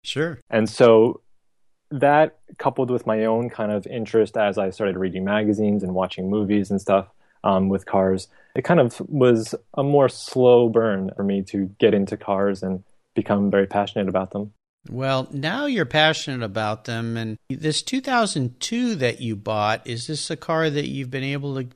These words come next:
Speaker 1: to restore and y-, you're working on now with the, the income you're earning from Manual Designs?
Speaker 2: Yeah, so it's still in progress.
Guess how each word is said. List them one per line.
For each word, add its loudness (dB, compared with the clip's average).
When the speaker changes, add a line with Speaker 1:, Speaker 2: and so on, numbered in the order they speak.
Speaker 1:
to -6
restore -4
and -4
y-, -8
you're -2
working -2
on -2
now -2
with -4
the, -2
the -8
income -4
you're -4
earning -6
from -8
Manual -4
Designs? -8
Speaker 2:
Yeah, 10
so 6
it's 2
still 0
in 0
progress. 0